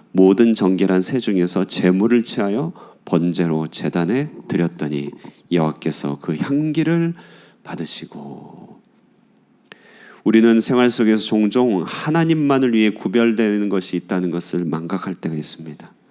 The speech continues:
실용주의적 세계관 속에서요, 우리는 어떤 것이든 효용이 있어야 되고 뭔가 내게 유익이 있어야 의미가 있다고 생각하는 시대 속에 살아가고 있습니다.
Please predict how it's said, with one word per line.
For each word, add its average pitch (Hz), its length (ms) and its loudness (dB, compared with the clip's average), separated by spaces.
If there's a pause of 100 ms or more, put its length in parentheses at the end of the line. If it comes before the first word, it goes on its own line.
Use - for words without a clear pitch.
(800)
실용주의적 123 720 2
세계관 107 400 4
속에서요, 101 500 4
우리는 104 240 4
어떤 143 360 2
것이든 123 400 0
효용이 185 420 0
있어야 101 320 -2
되고 101 480 -2 (460)
뭔가 123 340 2
내게 123 300 2
유익이 139 400 2
있어야 139 240 -4
의미가 131 420 0
있다고 117 320 -2
생각하는 123 500 0
시대 117 320 -2
속에 113 280 0
살아가고 113 400 -2
있습니다. 78 500 -8